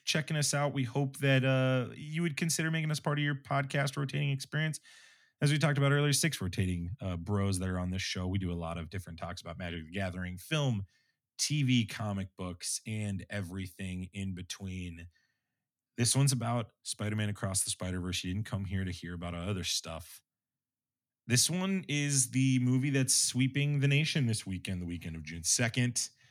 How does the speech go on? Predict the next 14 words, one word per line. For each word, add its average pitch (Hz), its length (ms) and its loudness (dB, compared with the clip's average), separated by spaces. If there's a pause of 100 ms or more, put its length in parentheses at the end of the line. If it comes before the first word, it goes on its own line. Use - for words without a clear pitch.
(480)
uh, 78 140 -8
released 95 400 2
yesterday 92 600 -2
to 90 200 -4
sixteen 135 960 4
million 107 400 2
dollars 90 420 0
on 87 200 -2
Thursday 85 460 -4
night. 85 460 -2 (320)
And 85 100 -4
we 95 120 0
are 104 80 0
going 95 260 -2